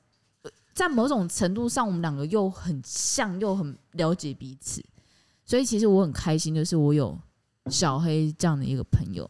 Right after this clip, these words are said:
然后再加上天丁，就是他对我来讲，其实就是另外一个直通。他们两个个性其实真的很像。其实天丁很讨厌我这样子说他，他很像直通这件事情，但他对我来讲，其实就像另外一个直通。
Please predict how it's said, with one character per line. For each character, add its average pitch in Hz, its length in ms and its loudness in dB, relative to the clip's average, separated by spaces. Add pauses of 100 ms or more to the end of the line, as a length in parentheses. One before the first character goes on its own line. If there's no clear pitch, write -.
(120)
然 165 140 -8
后 170 280 2 (300)
再 165 120 0
加 170 160 2
上 170 240 -2
天 143 260 -4
丁， 151 180 -4
就 143 80 0
是 151 260 -4 (120)
他 254 120 -4
对 254 140 0
我 160 80 2
来 156 120 2
讲， 151 200 -4
其 - 140 -8
实 147 40 -4
就 156 100 -4
是 175 100 -6
另 160 120 -2
外 151 100 0
一 139 60 -4
个 120 100 -8
直 - 240 -8
通。 - 180 -6 (480)
他 233 120 0
们 247 60 0
两 180 120 2
个 147 60 -4
个 180 140 2
性 185 140 2
其 160 100 -2
实 139 80 -8
真 156 160 -4
的 151 80 0
很 - 80 -12
像。 147 300 -2
其 - 140 0
实 208 40 2
天 202 300 2
丁 208 140 2
很 180 100 2
讨 143 160 2
厌 175 140 4
我 135 100 0
这 151 100 0
样 160 160 0
子 - 140 -12
说 175 280 2
他， 170 220 2
他 185 160 0
很 151 100 2
像 151 200 0
直 117 180 -6
通 139 220 -2
这 139 100 -2
件 143 120 0
事 135 160 -4
情， - 200 -8 (380)
但 233 140 -4
他 269 100 0
对 262 160 2
我 180 60 4
来 160 80 2
讲， 156 160 -6
其 - 180 -6
实 147 40 -4
就 170 140 -4
像 165 200 -2
另 156 100 0
外 143 80 0
一 139 100 -4
个 - 80 -10
直 - 240 -14
通。 - 160 -6